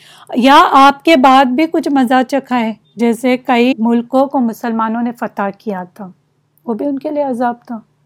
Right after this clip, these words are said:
مسلمان کو غلبہ مل رہا تھا۔ کئی ایک ملک فتح کیے گئے عثمان رضی اللہ عنہ کے زمانے میں، پھر عمر رضی اللہ عنہ کے زمانے میں، تو یہ ساری کامیابی ملتے رہی، تو ان کے لیے وہ عذاب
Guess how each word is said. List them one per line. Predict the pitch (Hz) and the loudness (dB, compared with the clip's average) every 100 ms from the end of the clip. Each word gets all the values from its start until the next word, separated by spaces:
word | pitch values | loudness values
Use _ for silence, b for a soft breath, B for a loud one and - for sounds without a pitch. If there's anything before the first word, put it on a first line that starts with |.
| _ | _
مسلمان | 226 233 226 233 247 | -10 -6 -6 -4 -4
کو | 254 262 | -6 -6
غلبہ | 247 226 247 | -4 -4 -4
مل | 233 226 | -4 -6
رہا | 226 214 | -6 -8
تھا۔ | 208 208 - _ _ _ _ _ _ _ _ _ _ | -10 -16 -18 _ _ _ _ _ _ _ _ _ _
کئی | 233 233 | -4 0
ایک | 269 269 269 | 0 -2 -2
ملک | 247 254 254 | -2 -2 -4
فتح | 285 262 247 233 | -10 -6 -6 -6
کیے | 240 226 | -4 -4
گئے | 220 214 | -4 -6
عثمان | 214 233 226 226 | -8 -4 -2 -2
رضی | 226 214 | -4 -4
اللہ | 214 | -2
عنہ | 214 214 233 | -4 -6 -8
کے | 240 | -6
زمانے | 220 214 202 202 208 | -6 -6 -6 -8 -10
میں، | 202 196 _ b b b | -12 -14 _ b b b
پھر | 254 | -4
عمر | 233 226 240 | -2 0 0
رضی | 240 240 226 | -2 -2 -2
اللہ | 220 | -2
عنہ | 214 226 233 | -4 -8 -10
کے | 208 | -8
زمانے | 214 214 196 190 190 | -8 -8 -8 -10 -12
میں، | 196 - _ _ _ _ _ _ | -14 -18 _ _ _ _ _ _
تو | 226 | -6
یہ | 220 233 | -4 -4
ساری | 240 226 214 214 | -4 -8 -6 -8
کامیابی | - 254 202 202 196 196 | -8 -6 -4 -4 -6 -6
ملتے | 226 214 190 226 220 | -6 -6 -8 -6 -6
رہی، | 214 226 | -6 -6
تو | 226 | -6
ان | 208 | -4
کے | 208 269 | -4 -4
لیے | 254 240 | -2 -2
وہ | 208 202 | -4 -4
عذاب | 185 196 | -4 -6